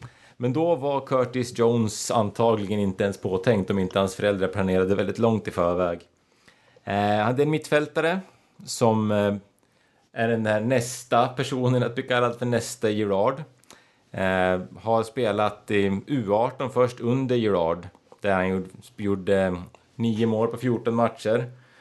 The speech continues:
Blev uppflyttad i U tjugotre nu i januari, så han var med och spelade lite grann där.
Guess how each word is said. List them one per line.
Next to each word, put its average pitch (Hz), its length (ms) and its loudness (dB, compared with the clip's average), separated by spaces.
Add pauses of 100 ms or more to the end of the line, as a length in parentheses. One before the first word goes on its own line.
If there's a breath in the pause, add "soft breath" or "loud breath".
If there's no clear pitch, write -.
(100)
Blev 120 160 0
uppflyttad 123 920 0
i 110 260 0
U 120 220 2
tjugotre 123 560 0
nu 98 300 0
i 87 500 0
januari, 101 640 0
så - 120 -6
han 95 100 -2
var 95 100 2
med 92 120 2
och 90 60 0
spelade 92 380 0
lite 92 140 -4
grann 90 220 2
där. 90 240 0